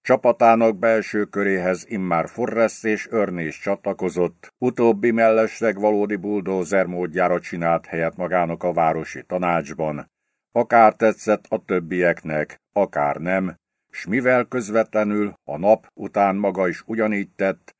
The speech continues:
John nem igazán ellenezhette a dolgot. Kevin Maladi és a felkötött karúli, aki a végső akcióban kapott golyót,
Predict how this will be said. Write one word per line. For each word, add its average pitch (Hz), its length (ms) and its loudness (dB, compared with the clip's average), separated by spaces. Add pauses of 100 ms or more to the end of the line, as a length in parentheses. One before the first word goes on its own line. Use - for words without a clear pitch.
(220)
John 80 340 -6
nem 113 200 -4
igazán 104 520 0
ellenezhette 87 960 -4
a 76 140 -2
dolgot. 62 560 -14 (1300)
Kevin 87 340 2
Maladi 92 640 0 (120)
és 90 280 -4
a 90 80 -4
felkötött 113 680 -2
karúli, 101 720 -2
aki 95 340 -2
a 95 120 4
végső 90 500 -2
akcióban 104 720 -2
kapott - 380 -8
golyót, 87 500 -2